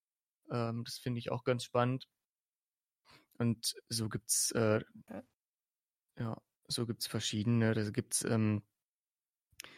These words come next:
Speaker 1: die Omni-Hypnose-Ausbildung, das ist eher so tatsächlich auf, ähm, ja, so Coaching aus-, äh, gerichtet und so weiter, ne? Also hier nicht wirklich so,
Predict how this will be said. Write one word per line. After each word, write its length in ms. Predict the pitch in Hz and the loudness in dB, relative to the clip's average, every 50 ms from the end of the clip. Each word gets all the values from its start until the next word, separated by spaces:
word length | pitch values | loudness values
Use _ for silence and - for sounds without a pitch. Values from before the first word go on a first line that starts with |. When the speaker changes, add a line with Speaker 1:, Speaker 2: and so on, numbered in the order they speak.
| - - _ _ _ | -20 -20 _ _ _
Speaker 1:
die 220 | - 117 113 120 - | 0 2 4 6 8
Omni-Hypnose-Ausbildung, 1600 | 127 135 143 143 139 135 135 135 131 131 127 139 131 131 131 120 127 123 127 131 127 - - - 131 131 131 123 123 127 127 117 | 10 10 12 12 12 12 10 10 8 8 8 8 8 10 10 10 10 10 10 8 6 4 4 8 8 8 8 8 6 4 4 2
das 200 | 120 113 113 123 | 2 0 0 -2
ist 140 | 117 - - | -2 -4 0
eher 240 | - 139 123 117 | 4 6 6 6
so 220 | 113 117 120 120 120 | 6 6 4 4 4
tatsächlich 600 | 120 123 113 - - 120 117 - 123 117 - - | 4 0 -4 0 0 0 2 2 0 0 2 4
auf, 380 | - 117 113 113 117 - - - 113 | 4 6 6 6 4 2 -4 0 2
ähm, 460 | 117 113 110 110 110 110 110 107 110 - _ _ - - - - - - - _ _ _ _ _ _ _ _ _ _ _ _ _ _ _ _ _ _ _ _ | 4 4 4 4 4 2 2 0 -2 -6 _ _ -20 -20 -20 -20 -20 -20 -20 _ _ _ _ _ _ _ _ _ _ _ _ _ _ _ _ _ _ _ _
ja, 240 | - 104 101 107 110 | -2 2 2 2 4
so 120 | 107 110 | 2 0
Coaching 760 | - - - 123 131 143 139 - - 139 135 135 135 135 135 127 | -2 4 10 12 12 12 12 10 8 8 8 10 8 6 6 8
aus-, 440 | 120 127 131 131 127 - - - | 10 10 10 10 10 6 2 2
äh, 440 | - - 135 127 123 123 123 123 123 | 2 4 6 6 6 6 6 6 4
gerichtet 540 | 120 131 127 123 131 127 - - - 131 120 | 2 2 4 6 4 4 4 2 2 4 4
und 140 | 127 127 117 | 4 2 4
so 140 | 120 123 113 | 2 4 6
weiter, 360 | 120 120 120 120 120 120 117 | 8 8 8 6 4 0 -2
ne? 200 | 113 117 120 123 | 0 0 0 0
Also 260 | 120 113 110 113 110 | -2 -2 -4 -6 -6
hier 220 | 113 113 117 117 | -6 -6 -6 -4
nicht 280 | 123 120 117 113 - - | -2 -2 -2 -2 -2 -2
wirklich 400 | 120 120 120 - - 120 113 - | 0 0 0 0 -2 -4 -4 -2
so, 400 | - 117 113 113 113 110 110 | -2 0 2 2 0 0 -2